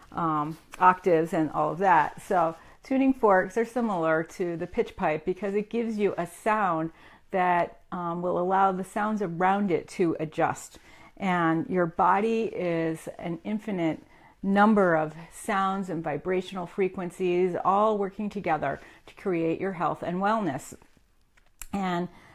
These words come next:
the tuning forks are just a brilliant way to be able to work with your body frequencies. And all different organ systems and tissues in your body have different frequencies, which we'll talk about later.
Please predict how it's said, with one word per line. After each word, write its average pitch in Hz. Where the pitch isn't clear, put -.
the 214
tuning 226
forks 185
are 170
just 170
a 180
brilliant 202
way 160
to 165
be 170
able 160
to 170
work 180
with 151
your 170
body 156
frequencies. 170
And 175
all 196
different 196
organ 196
systems 185
and 156
tissues 208
in 190
your 175
body 156
have 156
different 196
frequencies, 165
which -
we'll -
talk 170
about 156
later. 180